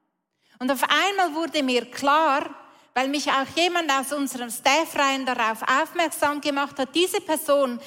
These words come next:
die kennt Krankheit in ihrer eigenen Familie über Jahre hinweg und sie hat gesagt,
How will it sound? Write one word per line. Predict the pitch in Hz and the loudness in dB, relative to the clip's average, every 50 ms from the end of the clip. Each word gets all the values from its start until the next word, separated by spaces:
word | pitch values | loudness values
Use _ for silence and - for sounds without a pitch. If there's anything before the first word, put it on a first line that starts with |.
| - - - - - | -16 -18 -16 -8 -4
die | 294 269 - | -4 -2 2
kennt | - 320 370 403 403 - | 4 2 4 2 0 -6
Krankheit | - 285 269 269 277 294 277 254 285 285 294 294 285 - | -4 -2 0 0 0 -2 -4 -2 0 0 0 0 -2 -4
in | 269 277 | -2 -2
ihrer | 277 269 285 262 262 - | 0 0 0 0 -2 0
eigenen | - 254 269 320 311 339 330 320 311 277 | 0 0 0 0 0 0 -2 -2 -4 -4
Familie | - 269 240 233 262 311 330 302 277 269 269 269 - 285 302 | -4 -4 -4 -2 0 0 -2 0 0 2 2 2 0 0 -2
über | 285 285 269 | 0 0 0
Jahre | 240 240 269 277 294 320 339 359 | 0 2 2 4 4 4 2 0
hinweg | 330 285 285 269 247 247 262 311 - - | 0 -2 -2 -2 0 2 0 0 0 -4
und | 294 285 262 - | -10 -10 -6 -4
sie | 320 330 339 349 | -2 -2 0 0
hat | 330 339 339 | -2 -2 -2
gesagt, | - 294 - - 285 277 277 - - | -6 -4 -2 0 0 0 0 -2 -6